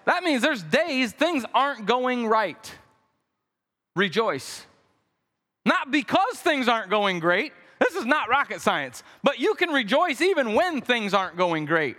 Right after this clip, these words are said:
This is simple, guys. And I know mon-, many of you are like, "We're gonna get some new ground?" Probably not. This is all gonna be review. We all know this.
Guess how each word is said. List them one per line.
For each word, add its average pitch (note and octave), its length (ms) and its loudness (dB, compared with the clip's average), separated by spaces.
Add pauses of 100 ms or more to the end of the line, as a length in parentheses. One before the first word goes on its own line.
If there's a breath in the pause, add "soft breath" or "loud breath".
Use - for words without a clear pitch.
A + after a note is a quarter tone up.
(240 loud breath)
This - 180 0
is D4 140 0
simple, B3+ 760 -2
guys. A3+ 300 0
And B3+ 100 2
I B3+ 60 4
know C4 140 0
mon-, B3+ 240 0
many B3+ 220 2
of A#3+ 80 -2
you A3+ 120 2
are A3 60 2
like, F#3 180 0 (400 loud breath)
"We're G3+ 160 0
gonna A#3+ 160 0
get A3+ 160 -2
some F3+ 240 -2
new A#3+ 160 2
ground?" D4 460 0 (100)
Probably D#4+ 260 -2
not. D#4 380 0
This A#3+ 180 -2
is B3+ 80 2
all B3+ 160 2
gonna B3+ 200 0
be B3 140 -2
review. B3+ 380 2
We A#3+ 160 0
all C4+ 240 2
know C4 420 0
this. - 540 -6